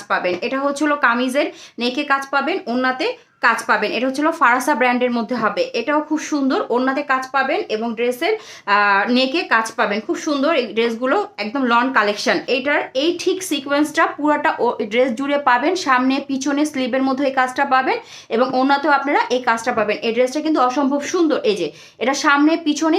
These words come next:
স্লিভে সব জায়গায় পাবেন। ওকে, এই সিমিলার আরেকটা কালার আছে, এটাও হচ্ছে হলো সামনে পিছনে, এই ড্রেসটার সামনে পিছনে হাতাতে এবং ওড়নাতে এই কাজটাই পাবেন। এটা সিকোয়েন্স ওয়ার্ক করা বিবেকের একটা ড্রেস এবং এটাও বিবেকের একটা ড্রেস। এটা হচ্ছে হলো এই সিকোয়েন্স ওয়ার্কটা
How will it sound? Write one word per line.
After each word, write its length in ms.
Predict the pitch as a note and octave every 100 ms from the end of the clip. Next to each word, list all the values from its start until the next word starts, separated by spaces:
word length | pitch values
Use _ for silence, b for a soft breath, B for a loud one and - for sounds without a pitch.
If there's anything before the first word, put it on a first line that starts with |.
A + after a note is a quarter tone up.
| F#4
স্লিভে 300 | C4+ A#3 F3
সব 200 | A3+ C4 A#3+
জায়গায় 240 | C4 A3+
পাবেন। 200 | F3+ E3 D3+ -
ওকে, 140 | G4+ - B B _
এই 40 | A3
সিমিলার 300 | D#4+ D4+ D#4+ -
আরেকটা 320 | B3+ C#4 E4 E4 D#4+ - -
কালার 200 | A#3 A#3+ A#3+
আছে, 160 | A#3+ G4 C5+ B3
এটাও 200 | C#4 D4
হচ্ছে 180 | D4 D4 D#4
হলো 120 | E4+
সামনে 380 | F4 C4+ C4 D4+ D#4+
পিছনে, 360 | C#4 D4 B3+ F3 -
এই 120 | - A3
ড্রেসটার 420 | B3+ B3+ D4+ E4 -
সামনে 320 | C4 B3+ C4+ A#3+ B3+
পিছনে 360 | C4 C4 D#4 E4+ F#4+
হাতাতে 420 | B3 A3 C#4 C4 A3+ A3
এবং 100 | A#3+ -
ওড়নাতে 320 | B3 B3+ B3+ - A#3
এই 60 | B3
কাজটাই 340 | A#3 A3+ B3+ -
পাবেন। 240 | G#3+ E3+ D#3+ B B B
এটা 120 | A3+ B3
সিকোয়েন্স 340 | D4 D4 D4 D4+
ওয়ার্ক 180 | D4+ D4
করা 120 | D#4+ C4+
বিবেকের 340 | B3+ C4 C4 G#3+
একটা 140 | A3+ G#3
ড্রেস 200 | A3+ F3+ B B -
এবং 120 | G#3+ A3+ B3+
এটাও 200 | C#4+ E4 B3+
বিবেকের 300 | C4+ C#4 D4+ C#4+
একটা 140 | D4+ C4
ড্রেস। 200 | C#4+ G4 -
এটা 120 | A3+
হচ্ছে 280 | C4 D4 C#4+ D#4
হলো 120 | E4+ -
এই 80 | C4+ D4+
সিকোয়েন্স 380 | D4+ C4+ D4 D#4 -
ওয়ার্কটা 360 | B3 A#3+ -